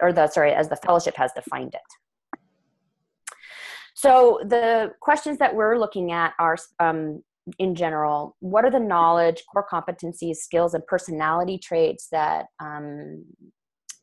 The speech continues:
that fall across the broad range of community managers, science community managers, that are both sought after in terms of, like,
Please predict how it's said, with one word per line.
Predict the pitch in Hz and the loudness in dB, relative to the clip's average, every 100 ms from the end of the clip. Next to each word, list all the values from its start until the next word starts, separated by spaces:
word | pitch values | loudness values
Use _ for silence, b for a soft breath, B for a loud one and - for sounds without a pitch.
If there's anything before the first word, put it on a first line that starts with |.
| _ | _
that | - - | -10 -10
fall | - 175 170 | -4 0 0
across | 165 160 147 147 - | -2 -2 -2 -4 -8
the | 151 151 | -8 -6
broad | 165 151 151 | -4 -4 -4
range | 143 143 151 - 139 | -10 -12 -14 -16 -18
of | - | -18
community | - 143 147 156 | -18 -14 -12 -10
managers, | 165 170 175 180 175 _ b b | -8 -8 -6 -6 -8 _ b b
science | 170 165 165 | -8 -8 -6
community | 175 160 160 | -6 -4 -4
managers, | 151 156 180 208 - b b b _ | -6 -6 -6 -6 -12 b b b _
that | 233 | 2
are | 240 | 4
both | 247 247 - - | 4 2 -8 -14
sought | - - 160 226 - | -10 -2 2 2 0
after | 135 277 - 302 | -2 -2 -2 0
in | 294 190 | 0 -2
terms | 196 175 | -6 -6
of, | 160 151 | -6 -4
like, | - 143 | -4 -4